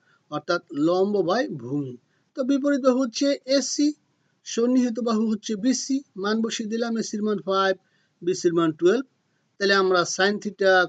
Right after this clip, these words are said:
cos থিটা এবং tan থিটা এর মান বের করে ফেললাম। আমাদের কিন্তু আরো তিনটি অনুপাত রয়ে গেছে, কোসেক থিটা, সেক থিটা এবং কট থিটা। যদি ওই অনুপাতগুলোর মান চাইতো,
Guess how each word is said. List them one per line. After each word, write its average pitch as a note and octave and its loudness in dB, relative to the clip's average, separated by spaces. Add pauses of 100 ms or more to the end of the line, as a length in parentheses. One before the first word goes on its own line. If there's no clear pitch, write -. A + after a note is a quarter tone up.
cos G3 -6
থিটা F3 0
এবং E3 0
tan F3+ 0
থিটা D#3+ -2
এর D3 -2
মান E3+ -2
বের C#3+ -4
করে C#3+ -10
ফেললাম। - -18 (440)
আমাদের G#3+ 0
কিন্তু A#3+ -4
আরো A#3+ 2
তিনটি C4+ -2
অনুপাত G#3 2
রয়ে D3 -4
গেছে, - -10 (500)
কোসেক C#4+ -2
থিটা, C4 2
সেক - -6
থিটা A3 -4
এবং G#3 -2
কট B3 -2
থিটা। C#3 -8
যদি G#3 -2
ওই A#3 8
অনুপাতগুলোর C4+ 4
মান C4 2
চাইতো, C#4 -4